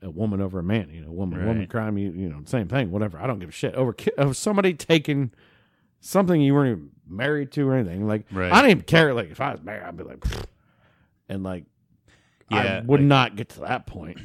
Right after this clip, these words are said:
Speaker 2: Nah, man. When I get beefs with people, I just don't talk to 'em.
Speaker 1: Yeah.
Speaker 2: You know what I mean? It's like, "Oh, fuck that guy. He, he did me wrong. I hate him. I'm just, I'm just
Speaker 1: Yeah.
Speaker 2: gonna stop talking to you, dude. I don't know."
Speaker 1: And I'd be like, "Wife, get the hell out of here."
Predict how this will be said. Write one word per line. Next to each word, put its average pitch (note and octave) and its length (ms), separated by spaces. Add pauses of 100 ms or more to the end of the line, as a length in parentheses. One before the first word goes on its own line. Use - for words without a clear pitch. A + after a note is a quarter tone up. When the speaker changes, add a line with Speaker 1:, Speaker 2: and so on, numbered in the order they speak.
Speaker 2:
Nah, B2 380
man. A#2 220
When B2 120
I C#3 140
get A#2+ 180
beefs G#2 260
with G2+ 100
people, A2 240
I G#2 80
just G2+ 140
don't G2+ 140
talk G2+ 260
to E2+ 80
'em. D2 220 (440)
Speaker 1:
Yeah. B2+ 200 (340)
Speaker 2:
You G#2 100
know G#2 100
what G#2 100
I G#2+ 40
mean? A2 120
It's F#2 120
like, C3 140
"Oh, C#3 80
fuck B2 280
that B2 200
guy. G#2+ 280
He, G#2 220
he A2 200
did G#2 260
me G#2+ 100
wrong. G2+ 280
I F#2+ 60
hate F#2+ 240
him. G2 200
I'm G2 120
just, - 300
I'm F#3+ 140
just A2+ 140
Speaker 1:
Yeah. E2+ 40
Speaker 2:
gonna F#2+ 140
stop F#2 260
talking - 320
to A1+ 100
you, - 80
dude. G1+ 280
I E2 140
don't - 120
know." A#2 120
Speaker 1:
And F#2+ 120
I'd F2+ 100
be F#2 80
like, E2+ 220
"Wife, G#2+ 320
get G#2+ 100
the F#2 60
hell G2 180
out F2+ 160
of F#2+ 60
here." F2 240